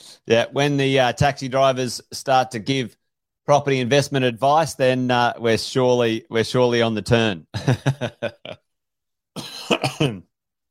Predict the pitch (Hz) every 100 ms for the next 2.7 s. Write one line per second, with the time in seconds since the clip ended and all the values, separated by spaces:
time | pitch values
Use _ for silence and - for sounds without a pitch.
0 | _ _ _ 131 151 151 156 160 175 165
1 | 170 143 175 180 _ 131 127 120 104 151
2 | 151 131 156 147 - 156 139